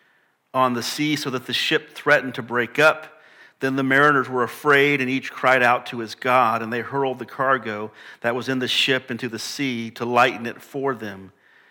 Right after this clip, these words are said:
But Jonah had gone down into the inner part of the ship and had lain down and was fast asleep."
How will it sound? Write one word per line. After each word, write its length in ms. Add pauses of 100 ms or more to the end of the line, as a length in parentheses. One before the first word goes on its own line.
(220)
But 140
Jonah 340
had 200
gone 280
down 260
into 180
the 140
inner 180
part 480
of 160
the 60
ship 500
and 100
had 220 (360)
lain 380
down 340
and 120
was 180
fast 500
asleep." 600